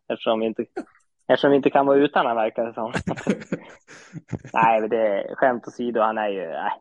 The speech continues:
vad ska man säga om han? Han är gudabenådad. Han kommer tillbaks från ett uppehåll på tre, fyra år i Superligan eller vad det nu är. Och ändå, ja, gör ändå inte bort sig, liksom.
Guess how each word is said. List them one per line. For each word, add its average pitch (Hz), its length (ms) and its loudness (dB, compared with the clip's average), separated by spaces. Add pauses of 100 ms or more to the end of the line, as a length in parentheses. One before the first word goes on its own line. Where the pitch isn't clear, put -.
(120)
vad 104 100 -6
ska 110 100 -10
man 101 100 -2
säga 104 280 0
om 98 140 0
han? 95 120 -4
Han 98 140 -4
är 98 100 -4
gudabenådad. 101 680 0 (100)
Han 110 120 -4
kommer 101 220 -2
tillbaks 107 460 2 (240)
från 110 160 2
ett 98 100 0
uppehåll 107 340 2
på 101 80 -4
tre, 107 260 0
fyra 110 180 2
år 98 140 2
i 117 40 -4
Superligan 95 580 -4
eller 95 120 -4
vad 95 120 -2
det 95 120 -2
nu 98 40 -2
är. 92 160 0 (640)
Och 117 120 6
ändå, 110 520 4 (300)
ja, 95 260 -2
gör 113 120 2
ändå 110 260 2
inte 101 200 -4
bort 117 280 -2
sig, - 160 -12
liksom. - 360 -16